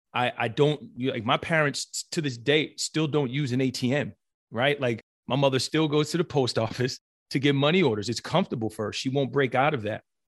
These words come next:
And if you spend a lot of time in the South Bronx and you look at the importance of people having physical cash, the ability to transact in real time, when you look at how the government, when they started to send out the stimulus and they sent it to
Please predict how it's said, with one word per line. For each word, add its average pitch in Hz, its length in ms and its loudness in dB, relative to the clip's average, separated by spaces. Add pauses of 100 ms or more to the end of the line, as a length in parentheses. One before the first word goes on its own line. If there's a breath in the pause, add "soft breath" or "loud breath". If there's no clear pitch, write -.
And 120 320 -2
if 135 160 -4
you 139 60 -2
spend 143 260 0
a - 20 0
lot 139 200 4
of 127 80 -4
time 139 280 2
in 131 60 -2
the 127 80 -2
South 127 340 -2
Bronx 143 500 0 (420)
and 127 80 0
you 131 80 2
look 135 140 2
at - 80 -4
the 131 120 2
importance 135 600 0
of 120 300 2 (260)
people 147 280 0
having 143 380 2
physical 147 560 -2
cash, 139 680 0
the 131 120 2
ability 135 480 2
to 123 80 -6
transact 127 680 0
in 117 140 -2
real 123 260 -2
time, 120 420 0 (500)
when 131 180 0
you 131 100 2
look 139 220 4
at 135 240 4
how 127 420 2
the 127 80 -4
government, 135 460 0
when 127 100 0
they 123 80 0
started 123 400 0
to 123 60 -4
send 123 260 0
out 123 160 0
the 113 80 -12
stimulus 147 600 -4
and 120 80 -4
they 117 60 -2
sent 127 240 -2
it 123 120 -6
to 123 180 -4